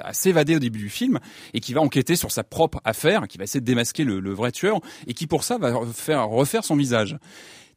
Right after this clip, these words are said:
Toute la subtilité du film, c'est que les trente premières minutes du film sont vues en vue subjective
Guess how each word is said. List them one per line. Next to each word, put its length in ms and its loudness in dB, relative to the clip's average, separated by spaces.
Toute 280 0
la 120 2
subtilité 640 -2
du 140 -2
film, 180 -4
c'est 160 -4
que 60 -12
les 80 -6
trente 380 -4
premières 280 -2
minutes 260 0
du 140 -4
film 260 -4
sont 320 0
vues 380 -6
en 120 -2
vue 200 -4
subjective 760 -4